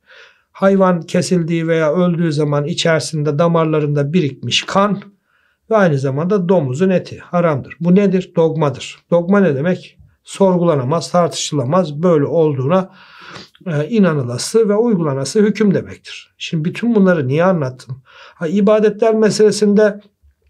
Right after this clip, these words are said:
şekil, formel yapı üzerinde güncellemeler, tadilatlar yapabilirsiniz. Zaten mezheplerde yapmış ama özüne, varlığına dokunamazsınız.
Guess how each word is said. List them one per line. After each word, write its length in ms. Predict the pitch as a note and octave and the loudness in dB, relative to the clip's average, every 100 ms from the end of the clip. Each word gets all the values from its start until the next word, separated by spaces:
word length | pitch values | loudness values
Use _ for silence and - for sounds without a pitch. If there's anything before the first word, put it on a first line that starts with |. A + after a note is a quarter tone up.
| _ _ - _ - - - - | _ _ -20 _ -20 -20 -20 -12
şekil, 480 | - - F3 G3+ F#3 | -4 -2 0 0 0
formel 480 | - E3 E3 F#3+ F#3 | 0 0 2 2 2
yapı 300 | E3 D#3+ G3 | 0 0 0
üzerinde 440 | D#3+ E3+ F3 F3 | 2 0 0 0
güncellemeler, 920 | D3 B2+ C#3 D#3 D#3+ E3 E3+ E3+ D#3 | -2 -2 2 2 2 0 2 2 0
tadilatlar 680 | B2+ B2+ B2 C#3+ D#3 - E3 | -4 -6 -2 0 -2 0 0
yapabilirsiniz. 720 | E3+ D#3+ F3 F3+ F3+ F#3 F3 | 0 0 -4 -4 -2 0 0
Zaten 340 | D#3 E3 - F3 | 2 0 0 0
mezheplerde 640 | E3 - D#3+ E3+ D#3 D3+ | -2 -2 -2 -2 0 0
yapmış 340 | D3 D#3 C#3 | 0 -2 -4
ama 220 | D3+ - - | -4 -6 -2
özüne, 560 | E3 D3+ D#3 E3+ D3 D3 | 0 2 2 2 0 -2
varlığına 600 | C3+ D3+ D3+ D#3 D#3+ F#3+ | 0 2 2 2 2 2
dokunamazsınız. 840 | D#3+ - D3+ C#3+ - - - - | 0 0 -2 -2 -6 -12 -14 -14